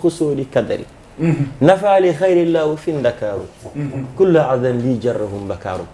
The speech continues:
Speaker 1: Moo tax ma ne Borom Tuubaa ak Yonent bi lenn la, arfan bi arfin.
Speaker 2: Mhm.
Speaker 1: Natt yi ñu tegoon Yonent bi yëpp balancé wu na ci Borom Tuubaa.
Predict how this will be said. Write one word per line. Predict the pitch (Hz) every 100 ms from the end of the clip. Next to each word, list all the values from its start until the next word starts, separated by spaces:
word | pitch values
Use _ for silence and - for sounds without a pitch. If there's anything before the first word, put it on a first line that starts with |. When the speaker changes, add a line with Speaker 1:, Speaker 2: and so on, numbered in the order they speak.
| 117
Speaker 1:
Moo |
tax | 139 147
ma | 151
ne | 135
Borom | 151 151
Tuubaa | 143 139 131
ak | 135
Yonent | 139 135 123
bi | 107 113
lenn | 131 123 104
la, | -
arfan | 151 139 135
bi | -
arfin. | - - - - -
Speaker 2:
Mhm. | 156 151 131 127 - - 160
Speaker 1:
Natt | 208 208
yi |
ñu | 196
tegoon | 190 175
Yonent | 170 165 160
bi | 180
yëpp | 208 - -
balancé | 147 143 131
wu | 135
na | 123
ci | 113
Borom | 110 95
Tuubaa. | 92 87